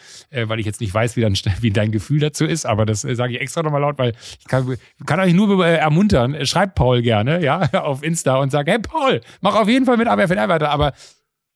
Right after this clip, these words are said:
ich würde mich halt nächstes Jahr aus dem A W F N R Game rausziehen, äh, wollen, weil ich mich rausziehen muss, weil es unseriös wäre, dieses,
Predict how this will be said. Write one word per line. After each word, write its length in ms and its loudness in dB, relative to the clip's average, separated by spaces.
ich 180 2
würde 220 4
mich 160 0
halt 140 -4
nächstes 300 0
Jahr 180 2
aus 120 0
dem 100 -2
A 140 -2
W 60 -2
F 140 -2
N 80 -2
R 140 -2
Game 180 -2
rausziehen, 580 0
äh, 140 -2
wollen, 280 2
weil 100 0
ich 40 -2
mich 160 0
rausziehen 400 0
muss, 440 2
weil 120 0
es 100 -6
unseriös 600 2
wäre, 520 0
dieses, 540 -4